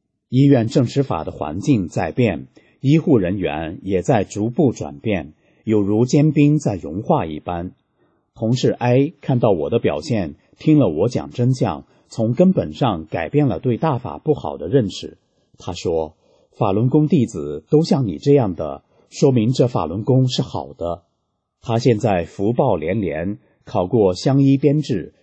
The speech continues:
在乡村医院工作，接着又考过市医院编制，连连考中，现在到市区工作，真是连升三级。同事 B 做了三退，正在学法，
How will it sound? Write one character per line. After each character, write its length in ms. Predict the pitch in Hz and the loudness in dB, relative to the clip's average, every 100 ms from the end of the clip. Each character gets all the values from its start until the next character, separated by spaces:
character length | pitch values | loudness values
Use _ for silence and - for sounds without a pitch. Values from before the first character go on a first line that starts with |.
| _ | _
在 280 | - 104 95 | -2 0 2
乡 240 | - 139 | 2 0
村 220 | 143 143 | 2 2
医 80 | 143 | 2
院 220 | 165 123 | 0 -2
工 220 | 85 87 87 | -4 -10 -8
作， 320 | 98 73 - _ _ _ _ | -6 -6 -8 _ _ _ _
接 200 | - 131 | 2 4
着 240 | 123 87 | 4 4
又 160 | 117 117 | 4 4
考 240 | - 82 | 2 -6
过 240 | 92 117 95 | 0 2 2
市 220 | - 135 | 0 0
医 200 | 92 107 | 0 0
院 220 | 123 85 | 0 0
编 240 | 98 95 | -4 -4
制， 320 | 95 101 73 - _ | -4 -6 -8 -10 _
连 240 | - 104 143 | -4 0 2
连 200 | 117 131 | 2 0
考 260 | - 73 | -2 -8
中， 300 | 78 131 85 - _ _ _ | -2 -2 -2 -8 _ _ _
现 240 | - 127 | -2 0
在 240 | 113 101 85 | 2 0 0
到 180 | 110 | -4
市 240 | 90 - 156 | -4 -2 -2
区 200 | - 98 | -2 -6
工 220 | 98 98 | -4 -4
作， 320 | 95 82 69 _ _ | -4 -6 -6 _ _
真 220 | _ 151 143 | _ 0 0
是 160 | - | 0
连 300 | 80 76 90 | -2 -4 -6
升 200 | 123 139 | -2 0
三 240 | 135 123 123 | 0 0 -2
级。 440 | - 69 76 82 _ _ _ _ _ _ | -6 -14 -14 -16 _ _ _ _ _ _
同 200 | - 117 | -6 -4
事 140 | 127 127 | 0 0
B 340 | - 131 147 | 2 4 4
做 240 | 156 143 95 | 2 0 0
了 80 | |
三 260 | 73 117 127 | -2 -4 -2
退， 340 | 127 117 73 _ _ _ | 2 0 0 _ _ _
正 200 | - 131 | 0 0
在 180 | 120 92 | 0 -4
学 220 | - 107 | -4 -4
法， 320 | 123 71 - | -4 -8 -12